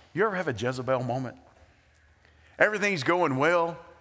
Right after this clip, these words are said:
and then one loudmouth idolater opens their mouth and just throws you off. And that's what happens to Elijah. Elijah's like, "Oh my goodness." He's the guy who was on Mount Carmel saying,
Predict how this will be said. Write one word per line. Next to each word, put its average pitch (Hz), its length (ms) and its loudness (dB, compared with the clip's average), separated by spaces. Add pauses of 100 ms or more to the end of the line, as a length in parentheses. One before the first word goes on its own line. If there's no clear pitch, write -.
(260)
and 135 100 -4
then 180 160 0
one 156 200 2
loudmouth 156 640 0
idolater 123 580 0
opens 104 260 -8
their 113 140 -2
mouth 98 380 -6 (460)
and 113 100 -4
just 127 260 -4
throws 156 420 0
you 143 180 -2
off. - 360 -6 (400)
And 240 100 2
that's 311 160 2
what 285 120 6
happens 262 320 0
to 269 140 2
Elijah. 262 480 2 (520)
Elijah's 214 440 0
like, 180 180 2
"Oh 170 140 -6
my 277 120 -2
goodness." 294 520 0 (560)
He's 339 260 2
the 330 140 2
guy 311 400 4
who 277 140 0
was 285 140 2
on 285 200 4
Mount 277 260 2
Carmel 277 420 4
saying, 220 340 2